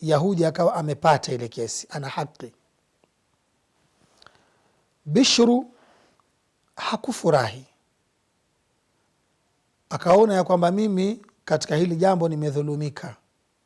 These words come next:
Akamuuliza, akamwambia yule Yahudi, "Nataka twende tukahukumiwe na Abu Bakr." Yani, hajaridhika na hukumu ya Mtume, "Nataka tukahukumiwe na Abu Bakr."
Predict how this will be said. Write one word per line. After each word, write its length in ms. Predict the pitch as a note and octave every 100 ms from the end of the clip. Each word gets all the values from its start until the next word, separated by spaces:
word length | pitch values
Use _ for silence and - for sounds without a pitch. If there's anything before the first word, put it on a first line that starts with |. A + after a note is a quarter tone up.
| _ _ _ _ _ _ _ _ _ -
Akamuuliza, 1500 | C#3+ D#3+ D#3 D#3 D#3 F#3 D#3+ C#3 C3+ B2+ B2 A#2+ A2+ G#2+ G2+ - _ _ _ _ _ _ _
akamwambia 580 | D#3 D#3+ D#3 D3+ D3+ D3+
yule 220 | E3+ E3+
Yahudi, 540 | D3 C#3+ D#3+ C3+ E3 - _ _ _ _ _ _ _ _ -
"Nataka 420 | C#3+ F3+ F3 F#3
twende 300 | F3 E3+ D#3
tukahukumiwe 760 | D#3 C#3 B2+ C3 D3+ D3 C#3+
na 160 | C#3 D3
Abu 160 | C3+ B2+
Bakr." 380 | C3+ - B2+ - _ _ _ _ _ _ _ _ _ _ - - _ -
Yani, 160 | E3+
hajaridhika 540 | E3 F#3+ F#3+ F#3 G#3 F3
na 80 | D#3
hukumu 300 | E3+ E3+ D3+
ya 80 |
Mtume, 440 | C3+ - B2+ D3 - _ _ _ _ _ _ -
"Nataka 360 | C#3+ F#3 E3+
tukahukumiwe 800 | C#3+ D3+ - D3 C#3+ D3+ E3 D#3
na 100 | D3
Abu 240 | C#3+ C3 B2
Bakr." 340 | A#2+ -